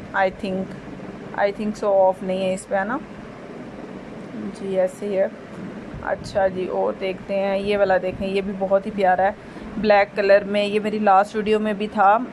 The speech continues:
और अभी तो आज की video मैंने आपको ईद की collection दिखानी है। न्यू अराइवल, उस पर भी ऑफ लग चुका है। इसके बाजुओं के आगे, अ, net type जो होती है उसका patch है और इसका दुपट्टा शिफॉन का हो गया।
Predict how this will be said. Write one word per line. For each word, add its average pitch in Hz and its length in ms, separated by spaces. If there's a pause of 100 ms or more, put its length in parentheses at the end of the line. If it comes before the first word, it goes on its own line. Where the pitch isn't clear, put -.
(200)
और 185 440
अभी 190 320
तो 202 140
आज 190 280
की 208 100
video 196 220
मैंने 185 240
आपको 185 240
ईद 185 140
की 202 140
collection 196 460
दिखानी 190 380
है। 202 260
न्यू 196 140
अराइवल, 185 400
उस 185 100
पर 196 120
भी 196 120
ऑफ 180 360
लग 185 260
चुका 185 320
है। 202 220 (420)
इसके 220 220
बाजुओं 208 400
के 220 100
आगे, 202 260
अ, 202 40 (460)
net 196 280 (360)
type 185 260 (140)
जो 190 200
होती 190 420
है 190 200
उसका 202 300
patch 202 480
है 226 280
और 180 500
इसका 196 240
दुपट्टा 190 420
शिफॉन 202 500
का 277 100
हो 240 180
गया। 202 300